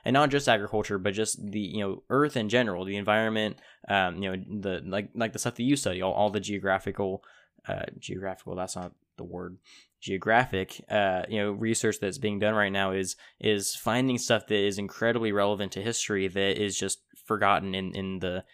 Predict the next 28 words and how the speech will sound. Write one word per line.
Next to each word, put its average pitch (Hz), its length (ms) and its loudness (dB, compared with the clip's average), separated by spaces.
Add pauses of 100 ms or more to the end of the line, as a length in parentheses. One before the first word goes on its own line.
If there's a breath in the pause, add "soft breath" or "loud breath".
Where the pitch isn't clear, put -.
(120)
in 107 140 0
the 101 80 -2
stories 107 440 2
about 98 280 4
wars 98 400 0
and, 90 240 -4
and 92 260 -6
great 101 240 -2
presidents, 90 600 -6
which, 98 260 -4 (340 loud breath)
I 110 60 0
mean, 113 160 2
don't 135 120 6
get 131 60 2
me - 40 2
wrong, 131 180 2
that 117 80 0
stuff's - 220 -4
important 98 400 -2
too, 151 160 2
and 113 120 2
it's 104 120 0
all 107 100 6
really 107 260 4
interesting 104 340 -4
to 92 60 -4
learn 123 220 2
about, 95 360 4